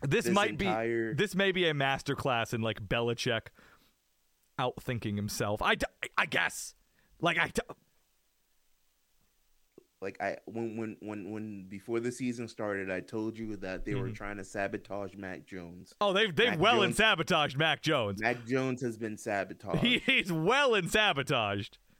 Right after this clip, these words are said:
Speaker 2: And all of this has been due to
Speaker 1: <laughs>
Speaker 2: the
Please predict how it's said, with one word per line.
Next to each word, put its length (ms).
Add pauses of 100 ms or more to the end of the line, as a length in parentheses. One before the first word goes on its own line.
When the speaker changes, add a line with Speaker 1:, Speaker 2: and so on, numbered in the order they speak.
(640)
Speaker 2:
And 220
all 260
of 140
this 260
has 300
been 340
due 380 (200)
to 380
Speaker 1:
<laughs> 40
Speaker 2:
the 380